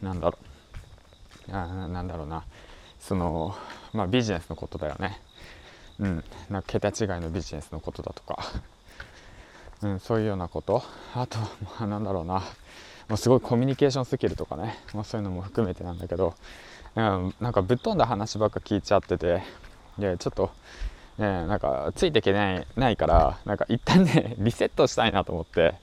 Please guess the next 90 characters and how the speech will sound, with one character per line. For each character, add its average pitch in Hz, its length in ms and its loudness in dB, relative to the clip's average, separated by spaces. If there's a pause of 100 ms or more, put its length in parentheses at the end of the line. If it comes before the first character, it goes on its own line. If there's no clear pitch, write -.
(260)
リ 98 100 2
セ - 100 4
ッ - 40 4
ト 113 140 2
っ - 40 -8
て - 100 0
い 87 40 2
う 87 40 0
の 80 60 0
は、 78 60 -2
な 92 100 0
ん - 20 0
か、 73 160 0 (220)
普 - 120 0
通 185 300 4
に 175 280 0
な 143 120 4
り 147 100 4
た 143 80 2
い - 20 4
ん - 20 2
で - 60 -2
す - 20 -8
よ。 - 60 -6
普 - 100 -12
通 135 340 4
の 135 120 0
状 127 200 4
況 123 260 0
に 120 340 0
頭 98 320 0
を 87 40 -2
リ 87 80 -2
セ 101 100 0
ッ - 20 2
ト - 140 -8
し - 80 -8
た 87 100 -4
い 82 60 -4
な 82 140 -4
と - 140 -12
思 82 100 -2
っ - 20 -16
て - 180 -10
て。 73 200 -2 (880)
で、 113 100 0
な 117 100 2
ん - 20 0
か、 92 140 4
そ 107 220 2
う 107 60 0
い 110 80 -2
う、 107 80 -2
な 110 120 -2
ん 98 60 -4
か、 - 280 -4 (100)
よ 98 100 0
く - 140 -4
わ 78 80 -2
か 95 120 2
ら 92 80 6
な 87 100 0
い、 76 60 -2
も 92 160 0
や 95 80 0
も 98 100 0
や 110 100 2
っ - 60 -2
と 92 120 -2
し - 100 -6
た 69 240 -2 (720)
気 - 100 -8
持 95 140 -2
ち - 100 -10
に 95 60 -4
な 98 100 0
っ - 20 -4
て - 140 -4
る 73 80 -4
な 82 200 0
っ 87 40 -2
て - 180 -10
い 76 40 -6
う - 20 -6
の 76 100 -6
が 69 100 -6
ね、 90 200 -8 (240)
今 87 120 0
日 - 60 -4
朝 - 160 -4